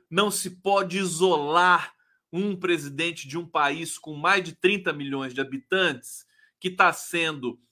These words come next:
sufocado por um bloqueio desumano, criminoso, realizado pelos Estados Unidos, tá certo?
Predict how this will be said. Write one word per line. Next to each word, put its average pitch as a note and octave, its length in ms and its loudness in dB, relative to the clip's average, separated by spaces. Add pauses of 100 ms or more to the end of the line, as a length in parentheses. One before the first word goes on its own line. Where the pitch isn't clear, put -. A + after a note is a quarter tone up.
(220)
sufocado G#3 1120 6
por G3+ 160 -6
um G#3 120 -4
bloqueio F3 500 0
desumano, G#3+ 760 0
criminoso, G#3 1040 2 (3000)
realizado E3+ 800 6
pelos F3 300 2
Estados C#3+ 540 0
Unidos, C#3+ 720 -8 (440)
tá C3+ 100 -4
certo? F#3+ 420 0